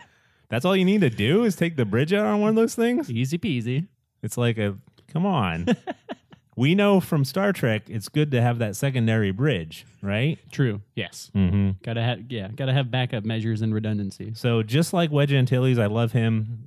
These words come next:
Speaker 2: for being the ultimate survivor. Admiral Piet is the Imperial version of that.
Speaker 1: There you go.
Speaker 2: Where this guy keeps showing up. He's the ultimate survivor.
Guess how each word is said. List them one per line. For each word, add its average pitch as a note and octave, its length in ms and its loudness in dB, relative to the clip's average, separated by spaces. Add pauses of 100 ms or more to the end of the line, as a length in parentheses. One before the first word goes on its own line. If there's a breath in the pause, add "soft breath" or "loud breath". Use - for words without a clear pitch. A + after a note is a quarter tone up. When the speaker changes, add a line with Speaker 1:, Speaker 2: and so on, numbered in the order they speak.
(100)
Speaker 2:
for A2+ 140 -4
being G#2+ 320 -2
the G#2+ 100 -2
ultimate A2 360 -4
survivor. G#2+ 760 -2
Admiral A#2 300 -2
Piet A2+ 380 -4
is G2+ 200 -6
the F#2 220 -4
Imperial G2 500 -4
version F2 360 -8
of D2+ 80 -10
that. D2 320 -16
Speaker 1:
There B3+ 100 -10
you F4 100 -4
go. B3 240 -2
Speaker 2:
Where G#2 160 -4
this A2+ 160 -4
guy A2+ 220 -2
keeps - 240 -8
showing A#2+ 320 -2
up. C3 240 2 (480)
He's F#2+ 260 -8
the A2 240 -4
ultimate A2 300 -4
survivor. A2+ 640 -2